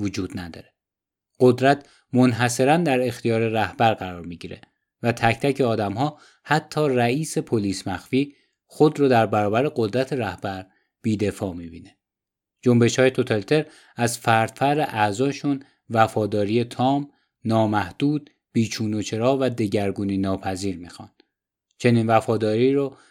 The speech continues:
فقط می‌شه از انسان‌های تنها و منزوی انتظار داشت. کسانی که پیوندهاشون با همه اطرافیانشون بریده شده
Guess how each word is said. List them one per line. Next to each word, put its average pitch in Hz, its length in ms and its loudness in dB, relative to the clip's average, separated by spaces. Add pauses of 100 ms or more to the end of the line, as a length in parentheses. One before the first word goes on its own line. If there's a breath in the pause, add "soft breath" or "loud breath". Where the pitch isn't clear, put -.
(120 soft breath)
فقط 135 500 0
می‌شه 123 260 0
از 113 180 -2
انسان‌های 110 600 -6
تنها 120 560 -4
و 123 120 -2
منزوی 101 580 -4
انتظار 85 440 -12
داشت. - 400 -20 (400)
کسانی 131 400 2
که 135 100 -4
پیوندهاشون 120 960 -2 (300 loud breath)
با 120 180 2
همه 127 500 0
اطرافیانشون 107 840 -4
بریده 98 360 -2
شده 131 440 -2